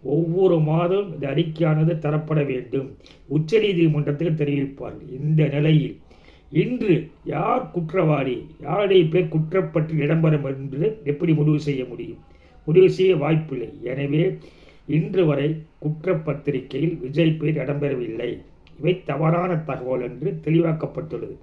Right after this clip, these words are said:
காரணம் என்னவென்றால், விஜய் ஒரு சாட்சியாக அழைக்கப்பட்டிருக்கிறார். இதன் பிறகு என்ன நடக்கிறது என்பது தெரியும். விஜய் கைது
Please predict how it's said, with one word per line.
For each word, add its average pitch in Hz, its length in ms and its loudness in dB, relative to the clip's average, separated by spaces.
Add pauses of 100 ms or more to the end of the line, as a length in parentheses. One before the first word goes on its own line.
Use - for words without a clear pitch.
(360)
காரணம் 165 420 0
என்னவென்றால், 123 800 -8 (360)
விஜய் 151 400 2
ஒரு 147 220 2
சாட்சியாக 151 760 -2
அழைக்கப்பட்டிருக்கிறார். 123 1080 -4 (920)
இதன் 135 280 -4
பிறகு 170 480 0 (420)
என்ன 151 200 2
நடக்கிறது 151 540 2
என்பது 131 360 0
தெரியும். 123 240 -8
விஜய் 147 280 2
கைது 147 300 2